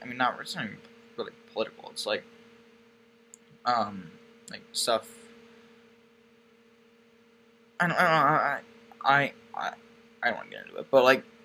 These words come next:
well, that's one of the things on that list is, like, mm, of a wrong opinion and saying that, that Revenge of the Sith is bad.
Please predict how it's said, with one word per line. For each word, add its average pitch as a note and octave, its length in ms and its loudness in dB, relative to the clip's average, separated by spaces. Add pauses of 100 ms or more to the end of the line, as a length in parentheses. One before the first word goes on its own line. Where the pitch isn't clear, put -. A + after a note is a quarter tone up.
well, C#3+ 220 2
that's D3+ 180 6
one D3 140 2
of C3+ 100 -2
the A#2 80 -16
things A#2 340 -6
on B2 240 -4
that A#2 220 2
list G#2+ 340 -4
is, G#2+ 180 -6
like, G#2 240 -4
mm, A2+ 240 -12
of A2 160 -12
a A2+ 60 -4
wrong G#2+ 280 -4
opinion G#2+ 440 -12
and G#2 200 -12 (280)
saying A#2 320 -4
that, G#2+ 260 -8 (360)
that G#2+ 80 -4
Revenge G#2+ 240 -10
of G2 60 -20
the - 60 -16
Sith - 240 -16
is G#2 80 -18
bad. - 320 -8